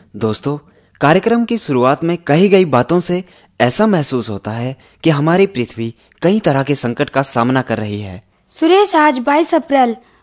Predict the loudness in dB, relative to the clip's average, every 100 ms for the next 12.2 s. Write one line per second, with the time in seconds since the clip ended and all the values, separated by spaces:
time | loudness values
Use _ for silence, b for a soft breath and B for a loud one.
0 | -6 -2 0 0 2 2 2 2 2 0
1 | 0 -4 -6 _ _ 0 2 4 6 8
2 | 8 8 6 8 6 6 4 0 0 0
3 | 2 2 0 -4 _ _ -10 0 2 2
4 | 2 2 2 0 -2 -2 -2 -2 -4 -8
5 | _ _ -2 0 2 -2 0 0 2 2
6 | 4 4 2 4 2 2 2 2 0 -2
7 | -2 -2 0 0 0 -2 -2 -2 -2 -4
8 | -4 -2 0 0 -2 -6 -10 _ _ _
9 | 0 2 0 2 0 2 2 2 0 0
10 | 0 0 0 -4 0 2 4 2 -4 -2
11 | -2 -2 -2 -2 0 -2 -4 0 0 0
12 | -6 -6